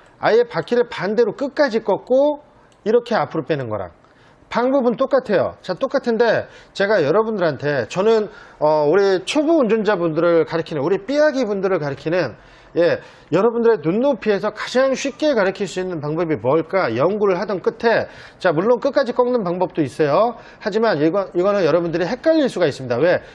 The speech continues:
핸들이 반대로 돌아가기 때문에. 초보자들은, 자, 핸들을 오른쪽으로 꺾었다가 원위치까지는 이해하는데, 자, 오른쪽으로 꺾었다가 여기서 만약에 반대로 돌아가 버리잖아요.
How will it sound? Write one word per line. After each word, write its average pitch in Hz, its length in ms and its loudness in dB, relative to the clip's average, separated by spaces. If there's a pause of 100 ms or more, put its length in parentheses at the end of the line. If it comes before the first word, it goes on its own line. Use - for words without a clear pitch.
(140)
핸들이 269 400 2
반대로 240 480 0
돌아가기 151 300 2
때문에. 98 380 -10 (1160)
초보자들은, 214 800 0 (520)
자, 156 100 2
핸들을 247 400 2
오른쪽으로 185 640 2
꺾었다가 214 760 -2 (560)
원위치까지는 196 1000 0
이해하는데, 156 720 0 (320)
자, 131 200 -2
오른쪽으로 196 760 2
꺾었다가 214 800 0 (520)
여기서 220 320 2
만약에 214 320 2
반대로 226 500 0
돌아가 175 300 2
버리잖아요. 156 500 -2